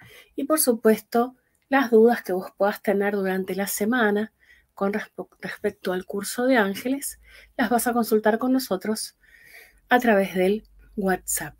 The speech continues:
Tanto Flor como quien te habla, Samantha, vamos a estar respondiéndote cualquier duda que tengas sobre la clase que has tomado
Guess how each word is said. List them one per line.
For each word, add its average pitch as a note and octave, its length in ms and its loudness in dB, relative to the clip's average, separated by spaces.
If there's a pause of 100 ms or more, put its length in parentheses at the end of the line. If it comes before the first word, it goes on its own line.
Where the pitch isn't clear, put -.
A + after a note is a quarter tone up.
Tanto F3 280 -8
Flor C4+ 540 2
como F3 280 -10
quien F3+ 220 -12
te G#3 140 0
habla, G#3 320 2
Samantha, F3+ 680 -6 (480)
vamos F#3 300 0
a G3 40 -8
estar F#3 440 -2 (460)
respondiéndote G3 1040 0
cualquier F3 420 -6
duda F#3 260 0
que G3 100 -4
tengas F3 380 -6
sobre E3 260 -4
la E3 120 -8
clase E3 400 -6
que - 140 -10
has - 180 -10
tomado G#3+ 560 0